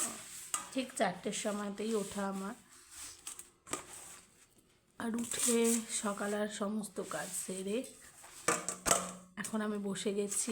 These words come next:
শার্সির জন্য পরোটা বানাতে। শার্সি আজ ঘুমাচ্ছে, আজকে ওর এক্সাম নেই, কিন্তু আজ শনিবার, তবু ওর স্কুল হবে।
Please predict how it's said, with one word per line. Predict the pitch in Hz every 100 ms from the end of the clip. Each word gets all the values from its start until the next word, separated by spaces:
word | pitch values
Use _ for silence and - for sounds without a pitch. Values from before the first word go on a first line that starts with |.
| 226
শার্সির | - 196 190 190 185
জন্য | 185 185 196 269 - - - - _ _ _
পরোটা | 220 202 196 196
বানাতে। | 190 185 185 180 277 -
শার্সি | - 196 180 - 220
আজ | 214
ঘুমাচ্ছে, | 202 202 202 202 226 214
আজকে | 208 202
ওর | 214 226
এক্সাম | 214 208 220 220
নেই, | 208 226
কিন্তু | 233 208 214 233 247 - - - -
আজ | 220 220
শনিবার, | - 240 254 214 185 262 - _ _ _ _ _ _ 247
তবু | 233 254
ওর | 247 170
স্কুল | - - 214 185
হবে। | 185 190